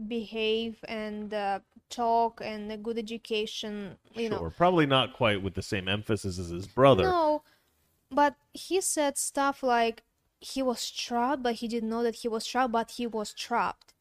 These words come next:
Speaker 2: <laughs> Right.
Speaker 1: And
Speaker 2: Yeah.
Speaker 1: Meghan somehow rescued him.
Speaker 2: Yeah.
Speaker 1: Okay, fine, maybe that's true. And he also said about Diana that family didn't, like, like her, like,
Speaker 2: Yeah.
Speaker 1: something about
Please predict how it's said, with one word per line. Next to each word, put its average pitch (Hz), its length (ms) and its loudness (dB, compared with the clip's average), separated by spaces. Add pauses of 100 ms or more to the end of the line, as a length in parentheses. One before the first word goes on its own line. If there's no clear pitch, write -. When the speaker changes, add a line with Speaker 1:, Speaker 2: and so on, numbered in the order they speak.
(140)
Speaker 2:
<laughs> - 100 -10 (1080)
Right. 131 160 -4 (1080)
Speaker 1:
And 233 180 2
Speaker 2:
Yeah. 240 200 2
Speaker 1:
Meghan 254 260 0
somehow 233 460 -2
rescued 226 460 -4
him. 339 440 -4
Speaker 2:
Yeah. 226 60 -2
Speaker 1:
Okay, 208 320 -6 (180)
fine, 214 380 -2
maybe 220 240 -4
that's 202 400 -6
true. 226 680 -4 (460)
And 233 180 -2
he - 180 -4
also 247 340 0
said 233 460 2
about 214 480 -2
Diana 220 720 0
that 190 300 0 (100)
family 214 800 -4
didn't, 196 360 -8
like, - 280 -10
like 220 300 -4
her, 226 440 -6 (180)
like, 208 220 -8 (100)
Speaker 2:
Yeah. 92 240 -8
Speaker 1:
something 240 520 -4
about 202 380 0